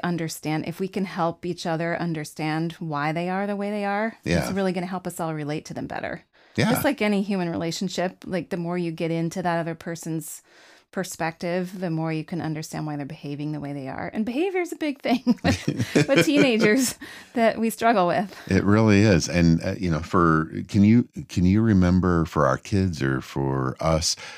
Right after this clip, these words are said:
Speaker 2: I've been thinking about this, of what was the change period like for us, of our bodies changing or the kids' bodies
Speaker 1: Oh,
Speaker 2: changing?
Speaker 1: fun. <laughs>
Speaker 2: <laughs> I don't know. I,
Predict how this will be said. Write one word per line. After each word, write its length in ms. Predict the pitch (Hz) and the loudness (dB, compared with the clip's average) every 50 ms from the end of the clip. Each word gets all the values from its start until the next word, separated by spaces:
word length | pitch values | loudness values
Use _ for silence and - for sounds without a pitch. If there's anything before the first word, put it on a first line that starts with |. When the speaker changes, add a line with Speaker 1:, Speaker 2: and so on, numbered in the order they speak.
| - - | -14 -8
Speaker 2:
I've 120 | - 80 73 | -4 -2 -2
been 120 | 67 - | -2 -2
thinking 300 | - - 98 92 - 71 | 0 2 0 2 2 0
about 240 | 64 58 62 60 - | 0 0 -2 -2 -2
this, 220 | - 64 60 - | -4 -6 -6 -6
of 200 | - 65 64 60 | -6 -6 -8 -6
what 280 | - 67 73 87 90 85 | -6 -2 0 0 0 2
was 220 | 87 80 71 65 | 0 -2 -2 -2
the 100 | - 71 | -4 -8
change 420 | 67 - - - 65 67 65 - - | -4 -4 -2 -2 0 -2 -2 -4 -4
period 320 | - 69 65 62 60 58 | -4 -2 -2 -2 -4 -4
like 320 | 57 55 55 58 53 - - | -4 -4 -4 -4 -4 -8 -10
for 240 | - - 58 55 | -10 -6 -4 -2
us, 320 | 53 50 50 50 - - - | 0 0 -2 -2 -4 -6 -6
of 300 | 50 53 62 62 57 57 | -4 -6 -6 -6 -6 -6
our 120 | 58 57 | -6 -6
bodies 440 | 57 50 - 53 55 53 57 57 - | -4 -2 -2 -2 -2 -2 -4 -6 -8
changing 540 | - - 60 58 60 60 58 60 58 57 58 | -8 -8 -8 -6 -6 -6 -6 -6 -6 -6 -6
or 100 | 58 58 | -6 -8
the 100 | 53 53 | -8 -10
kids' 300 | - - - 65 60 58 | -8 -6 -6 -6 -6 -6
bodies 360 | 58 58 58 58 - - - | -6 -2 -2 0 0 0 -2
Speaker 1:
Oh, 40 | - | -4
Speaker 2:
changing? 640 | - - - - - - 156 170 170 160 147 156 - | -4 -4 -4 -2 -2 0 0 0 0 0 0 -2 -2
Speaker 1:
fun. 960 | - - - - - - - - - - - 262 - - 311 - 175 311 311 | -4 -8 -12 -12 -14 -14 -14 -16 -12 -4 -2 0 2 4 4 4 4 2 2
<laughs> 100 | - - | 2 2
Speaker 2:
<laughs> 560 | 330 349 - - 494 - - 151 127 110 - | -2 -2 0 -4 -4 -4 -4 -8 -12 -10 -2
I 120 | - 113 | 2 4
don't 100 | 131 135 | 6 6
know. 100 | 127 98 60 | 4 4 4
I, 200 | 60 101 113 | 4 4 4